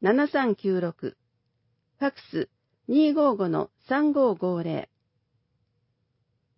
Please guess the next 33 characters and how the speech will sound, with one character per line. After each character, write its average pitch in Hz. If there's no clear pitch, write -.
地 285
域 302
経 330
済 226
の 190
活 202
性 214
化 196
と 185
居 233
住 320
環 311
境 220
の 180
向 247
上 233
を 214
目 190
的 -
と 180
し -
て、 160
住 302
宅 294
リ 277
フ 285
ォ 285
ー -
ム 277
補 269
助 208
を 180
実 170